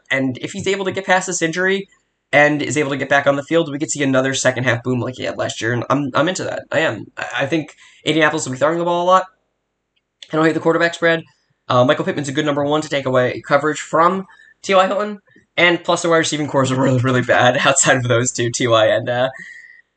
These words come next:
and, um, excuse me, what's his name? Uh, Pittman, so I, I, I like T Y a decent amount. Plus, I think the Colts are gonna be bad, so they'll be throwing the ball a lot. Maybe more to the running backs than the wide receivers, but still. Curtis Samuel's next, fifty. Uh, he was in more of a crowded situation than I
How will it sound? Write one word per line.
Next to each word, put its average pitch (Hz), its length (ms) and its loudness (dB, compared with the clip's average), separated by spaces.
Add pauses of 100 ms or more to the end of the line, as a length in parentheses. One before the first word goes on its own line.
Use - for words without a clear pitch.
(100)
and, 127 260 4
um, 113 300 0
excuse 117 260 -8
me, 113 280 -10 (420)
what's 117 160 -6
his 117 140 -12
name? 98 180 -8
Uh, 113 80 0
Pittman, 101 360 -4
so 107 260 -4 (200)
I, 175 280 2
I, 196 60 0
I - 20 0
like 190 180 2
T - 80 -4
Y 131 140 0
a 107 40 -4
decent 87 240 -12
amount. - 120 -12 (640)
Plus, 180 140 6
I 185 80 6
think 170 100 0
the 170 60 -2
Colts 151 180 -4
are 151 40 0
gonna 139 120 -4
be 127 40 -6
bad, 127 200 2
so 120 80 -6
they'll 117 60 -6
be 104 80 -8
throwing - 180 -8
the - 60 -12
ball 82 140 -4
a - 20 -6
lot. 85 160 -6 (880)
Maybe 208 140 4
more 285 100 8
to 285 40 4
the 269 80 6
running 247 180 2
backs 180 180 2
than 170 80 -2
the 165 40 -4
wide 165 80 0
receivers, 147 320 -4
but 127 120 -6
still. - 260 -6 (240)
Curtis 269 240 2
Samuel's 208 300 -4
next, - 440 -8
fifty. 185 460 -2 (300)
Uh, 135 400 2 (1200)
he - 160 -8
was 208 320 2
in 392 160 -2
more 233 160 0
of - 80 -6
a 196 40 -6
crowded 143 280 0
situation 190 360 -6
than 143 100 2
I 117 140 -2